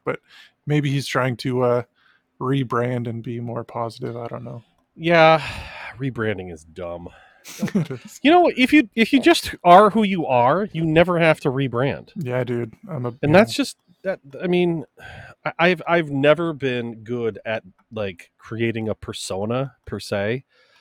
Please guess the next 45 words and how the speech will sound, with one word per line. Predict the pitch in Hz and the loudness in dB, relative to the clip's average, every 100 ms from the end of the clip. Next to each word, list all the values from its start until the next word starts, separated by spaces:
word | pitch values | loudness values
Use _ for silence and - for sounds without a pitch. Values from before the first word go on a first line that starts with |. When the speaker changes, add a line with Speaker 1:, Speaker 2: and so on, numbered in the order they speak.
| _ - | _ -4
Speaker 2:
Like, | 127 120 - | -2 -2 0
I | 156 | 4
have | 190 170 | 4 4
good | 185 170 | 2 2
days | 185 165 | 0 0
and | 156 | 0
bad | 185 180 | 2 2
days, | 123 87 - | 0 -6 -8
and | 107 | -4
some | 135 131 | 0 2
days | 151 151 | 2 2
I | |
come | - 147 | 0 2
on | 147 | 2
this | 143 139 | 0 -4
show | - 143 160 135 | 0 2 2 0
and | 127 | 0
I'm | 127 | 0
like, | 127 127 _ _ | 0 -2 _ _
"I'm | 101 117 | -4 -2
gonna | 147 151 | 0 -2
be | 147 | -2
an | 151 | 0
asshole, | 143 202 - 95 92 101 | 0 -2 -2 -4 -4 -6
and | 104 | -8
there's | 110 113 | -6 -4
nothing | 123 135 | -2 -2
I | 127 | -4
can | - 123 | -4 -6
do | 123 | -6
about | 110 101 - | -4 -6 -6
that." | 95 87 _ _ _ | -6 -8 _ _ _
And | 233 | -6
then | 233 | -4
some | - 294 | -2 -2
days | 269 | -2
I'm | 269 | -2
like, | 262 269 285 | -2 -2 0
"Ah, | 277 - - | 0 -2 -6
I'll | 220 | -4
be | 247 | -2
less | 233 226 | -2 -4
of | 117 | -4
an | 92 | -6
asshole." | 85 82 82 | -6 -10 -12